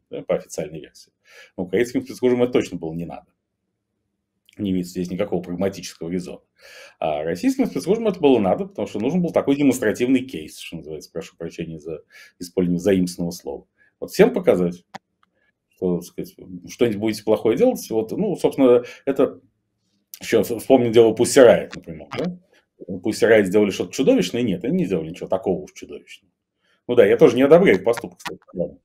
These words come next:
как христианин. Но никакого страшного преступления в т-, в то же время не совершили.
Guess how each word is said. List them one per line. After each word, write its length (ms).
как 160
христианин. 560
Но 80
никакого 340
страшного 440
преступления 500
в 80
т-, 100
в 80
то 100
же 40
время 160
не 100
совершили. 580